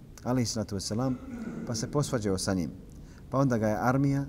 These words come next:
prokleo i rekao da te Allah iskuša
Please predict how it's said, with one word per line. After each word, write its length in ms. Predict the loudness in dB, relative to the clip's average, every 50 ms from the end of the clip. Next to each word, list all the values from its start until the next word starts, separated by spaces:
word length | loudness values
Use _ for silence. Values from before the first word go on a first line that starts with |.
| -6 -12 -16 -16 -16 -16 -16 -16 -16 -12 -2
prokleo 460 | 0 0 2 2 0 -4 -4 -4 -6 -8 -12 -10 -4
i 80 | -2 0
rekao 420 | 2 2 0 0 0 0 0 0 -4 -8 -14 -16 -16 -16 -16 -16 -16 -16 -10 -8
da 100 | -6 -4
te 100 | -2 0
Allah 300 | 0 2 2 2 2 0
iskuša 480 | 0 -2 -6 -8 -6 -4 -4 -4 -4